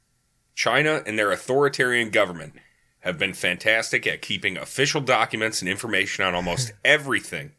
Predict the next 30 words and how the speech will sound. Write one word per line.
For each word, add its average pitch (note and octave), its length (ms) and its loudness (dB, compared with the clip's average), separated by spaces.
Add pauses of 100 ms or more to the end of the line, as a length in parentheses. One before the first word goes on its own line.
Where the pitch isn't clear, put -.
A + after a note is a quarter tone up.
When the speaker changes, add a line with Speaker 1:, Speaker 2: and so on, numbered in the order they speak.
(460)
Speaker 1:
behind G2 340 0
an F#2+ 60 -2
iron G2+ 300 0
wall F#2+ 200 2
of F2+ 80 -4
silence. E2+ 560 -2
Speaker 2:
Hmm. G2 160 -8 (840)
Speaker 1:
But F2 80 -6
when E2+ 160 -2
heinous G#2 320 0
shit G2+ 180 2
happens, A2 440 2
stories A#2 400 0
will A#2 120 4
always A2+ 320 4
slip F#2+ 300 -2
out. D2+ 240 -4 (1040)
He C3+ 120 2
was C#3 160 4
known E3 200 4
as D3 120 0
China's D#3 400 2
Jack C#3+ 380 4
the B2+ 100 -4
Ripper, A#2 500 -2 (580)
and F#2 120 -8
his F2+ 100 -4
victims A2+ 400 -2
were G#2 100 -2
young, A2+ 420 2